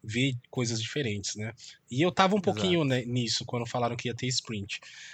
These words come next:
Speaker 1: Só que, cara, pra mim, sinceramente, pode ter gente que discorde, mas eu achei que foi um sucesso absoluto, cara, absoluto. Primeiro
Speaker 2: Você
Speaker 1: que
Speaker 2: acha, cara?
Speaker 1: É, ó, ah, se a gente for analisar as três pistas, né, Itália, Monza, né, e Silverstone na,
Speaker 2: Sim.
Speaker 1: na Inglaterra,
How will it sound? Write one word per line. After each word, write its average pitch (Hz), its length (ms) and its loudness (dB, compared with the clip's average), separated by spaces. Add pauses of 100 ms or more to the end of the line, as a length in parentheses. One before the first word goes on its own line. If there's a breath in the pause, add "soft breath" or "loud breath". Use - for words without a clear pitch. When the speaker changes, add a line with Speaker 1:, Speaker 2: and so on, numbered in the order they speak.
(120)
Speaker 1:
Só - 180 4
que, 185 160 2
cara, 127 300 4
pra 160 180 2
mim, 135 400 2 (240)
sinceramente, 160 720 4
pode 123 240 0
ter 135 120 2
gente 127 220 0
que - 80 -8
discorde, 123 480 -2
mas 131 200 0
eu 139 80 2
achei 135 200 0
que 123 80 -12
foi 143 120 -4
um 143 60 -4
sucesso 143 720 0 (140)
absoluto, 156 880 0
cara, 92 240 -12
absoluto. 113 540 -6 (520 loud breath)
Primeiro 165 300 4
Speaker 2:
Você 196 120 0
Speaker 1:
que 185 120 4
Speaker 2:
acha, 117 200 -2
cara? 104 340 -6 (360 loud breath)
Speaker 1:
É, 180 220 6 (320)
ó, 165 220 8
ah, 147 180 10
se - 100 4
a 170 40 6
gente 202 160 2
for 208 140 4
analisar 170 460 6
as 117 80 4
três 175 300 2
pistas, 117 460 -2
né, 110 320 -2
Itália, 147 420 2
Monza, 165 460 2
né, 185 280 -4
e 127 320 -2
Silverstone 143 600 -2
na, 120 160 -4
Speaker 2:
Sim. 113 280 -2
Speaker 1:
na 120 140 -2
Inglaterra, 135 640 2